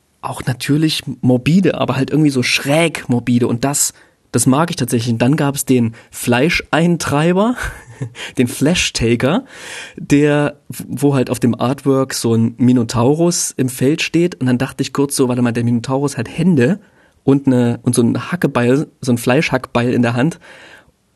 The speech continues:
Und dann hab ich einen Kreaturentypen gesehen. Und da steht halt nicht Minotaurus oder irgendwie sowas, sondern Mensch und Assassine. Und es ist halt irgend so ein vollkommen schräger Typ, der halt so ein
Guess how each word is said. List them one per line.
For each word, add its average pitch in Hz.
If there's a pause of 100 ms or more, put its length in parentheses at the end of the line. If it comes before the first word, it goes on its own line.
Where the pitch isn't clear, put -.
(140)
Und 120
dann 120
hab 117
ich -
einen 120
Kreaturentypen 139
gesehen. 123 (920)
Und 139
da 123
steht 127
halt 123
nicht -
Minotaurus 127
oder 113
irgendwie 117
sowas, 110
sondern 101
Mensch 131
und 117
Assassine. 123 (440)
Und 135
es 120
ist 123
halt 127
irgend 131
so 127
ein 120
vollkommen 131 (140)
schräger 131 (300)
Typ, 156 (300)
der 123
halt 120
so 120
ein 117